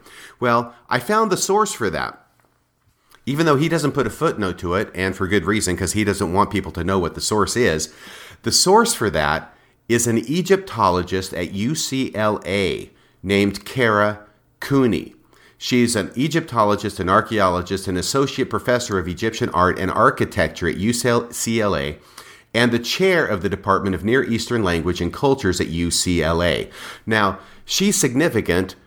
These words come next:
for a number of reasons. First off, she's kind of prominent. She has a media presence as well, talking about things related to ancient Egypt. And she also is affiliated with U C L A, which is where Kerry Muhlestein got his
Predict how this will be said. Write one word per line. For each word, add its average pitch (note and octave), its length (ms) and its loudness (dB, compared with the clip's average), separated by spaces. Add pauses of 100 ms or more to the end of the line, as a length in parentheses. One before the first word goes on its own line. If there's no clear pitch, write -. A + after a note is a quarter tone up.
for - 180 -2
a A2+ 60 4
number A2 320 4
of F2+ 100 -2
reasons. A2 380 0
First E3 260 0
off, G2+ 120 2
she's G2+ 160 -2
kind B2 220 2
of A#2+ 200 0 (160)
prominent. F#3 640 0 (280)
She A#2+ 280 0
has G2 420 2
a G2 160 0
media G#2 560 2 (340)
presence - 600 -4 (360)
as G2+ 220 0
well, G2 380 2
talking A2+ 480 0
about E2 340 2
things F2+ 240 0
related E2+ 360 0
to E2 140 -4
ancient E2+ 360 -4 (100)
Egypt. A#2+ 500 2 (460)
And A2 380 2 (160)
she - 200 0
also D3+ 520 0 (260)
is A#2 220 0
affiliated G#2+ 540 2
with F#2 160 -2
U G#2+ 100 0
C G#2+ 220 0
L G2+ 180 4
A, G2+ 120 4
which B2+ 300 -2
is E3 200 0
where G#2 180 4
Kerry G#2 380 2
Muhlestein G2+ 500 2
got E2 300 2
his E2 460 -2